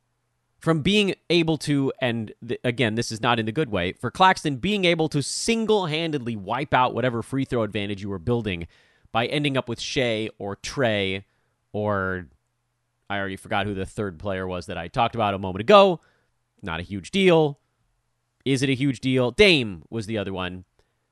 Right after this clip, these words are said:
To then being a guy that you can kinda game plan to just sort of slowly wipe away with a couple of good free throw shooters. You don't have to go get the best ones on the board, but having them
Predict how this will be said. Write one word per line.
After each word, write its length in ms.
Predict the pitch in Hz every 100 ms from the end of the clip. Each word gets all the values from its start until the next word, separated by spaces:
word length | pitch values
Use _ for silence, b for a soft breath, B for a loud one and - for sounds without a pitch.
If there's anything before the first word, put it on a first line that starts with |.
| _ _
To 200 | 180 180
then 320 | 160 180 185
being 260 | 165 196 190
a 40 |
guy 260 | 151 147 160
that 200 | 156 135
you 160 | 156
can 480 | 156 160 151 147 139 - _ _ _ _ _ _ _ _ _ _ _ _ _
kinda 240 | - 311
game 340 | 240 208 254 269
plan 300 | 202 170 175
to 100 | 156
just 240 | 185 190
sort 140 | 202 196
of 80 |
slowly 880 | 151 - 151 160 180 180 175 165 156
wipe 300 | 139 127 117
away 260 | 117 101 90
with 140 | 101
a 40 | 113
couple 440 | - 135 127 120
of 200 | 113 101
good 400 | 90 120 107 90 -
free 260 | - 104
throw 240 | 95 95 87
shooters. 500 | 101 87 - - -
You 60 | 123
don't 180 | 139 -
have 320 | 139 151 -
to 80 | 143
go 200 | 127 123
get 220 | 127 107
the 80 | 113
best 300 | 117 107 110
ones 220 | 107 104
on 160 | 92
the 60 | 92
board, 380 | 85 80 90 131 _ _ _ _ -
but 140 | 123
having 340 | 135 269 277
them 300 | 165 131 208